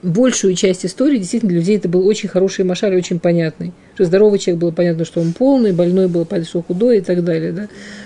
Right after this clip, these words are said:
Что мы живём в такое время, что какие-то машалим, они сегодня прикольно звучат. Ну вот теперь давайте всё-таки отвлечёмся и действительно представим себе человека, который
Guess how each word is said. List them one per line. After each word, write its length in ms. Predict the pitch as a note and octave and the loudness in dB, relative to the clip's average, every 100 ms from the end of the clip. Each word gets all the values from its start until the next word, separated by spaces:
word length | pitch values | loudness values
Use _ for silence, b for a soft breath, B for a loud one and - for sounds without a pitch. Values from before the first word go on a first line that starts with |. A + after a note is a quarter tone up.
| B | B
Что 120 | - | 0
мы 100 | A3+ | 2
живём 180 | G#3+ A3 | 4 2
в 40 | |
такое 280 | G#3+ G3 A3 | 0 2 2
время, 260 | A3 C4+ C4 | 4 2 0
что 240 | - F#3+ | 0 0
какие-то 340 | G#3 G#3+ G3+ G3 | 0 -2 0 0
машалим, 440 | F#3 G3+ G#3+ A#3 | 0 0 0 0
они 140 | F3+ | 0
сегодня 380 | F#3 B3 A3 F3 | -4 -2 -2 -2
прикольно 420 | E3 F3+ F#3 E3+ | -2 0 2 2
звучат. 420 | E3 F#3 F3+ F3 E3+ E3 - - B B F#4 | 0 0 0 -2 -2 -12 -20 -20 B B -2
Ну 80 | A#3+ | 2
вот 120 | B3+ | 2
теперь 260 | B3 A3 G#3 | 2 0 2
давайте 460 | A3 G#3+ G#3+ F#3+ | 4 2 2 0
всё-таки 300 | F3+ F#3 F3+ | 2 -2 0
отвлечёмся 540 | F#3 F#3+ F#3 A3+ G3 F3+ | 0 0 0 0 2 -2
и 40 | |
действительно 440 | F3 F3+ G#3+ G3 F3 | -2 -4 -4 -4 -4
представим 300 | F3 G3 F3+ | -2 0 0
себе 140 | F#3 | 0
человека, 420 | F#3 F3+ F#3+ F3 | 2 4 4 2
который 420 | E3 E3 E3+ E3+ | -4 -2 0 0